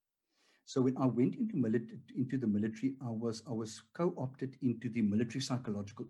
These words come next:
Institute. And I worked for the division who, who helped people who select, who, who did all the selection, the,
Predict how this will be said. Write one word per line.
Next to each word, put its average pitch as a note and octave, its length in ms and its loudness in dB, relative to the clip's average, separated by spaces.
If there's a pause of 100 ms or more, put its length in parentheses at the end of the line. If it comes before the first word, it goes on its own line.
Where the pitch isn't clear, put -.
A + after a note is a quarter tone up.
Institute. - 420 -6 (1040)
And A2+ 220 0
I C3 40 -2
worked A#2+ 300 2
for B3 140 -6
the A#3 80 -6
division A2 600 -2
who, G#2 160 -4 (160)
who G#2 160 -4 (120)
helped C#3 320 -6 (100)
people B2+ 400 -4 (640)
who A2+ 120 0
select, A#2+ 500 4
who, A#2+ 180 -2
who A#2 80 0
did B2+ 320 4
all D#3+ 100 0
the F#3 120 0
selection, G#2+ 680 -4
the, A2 80 -2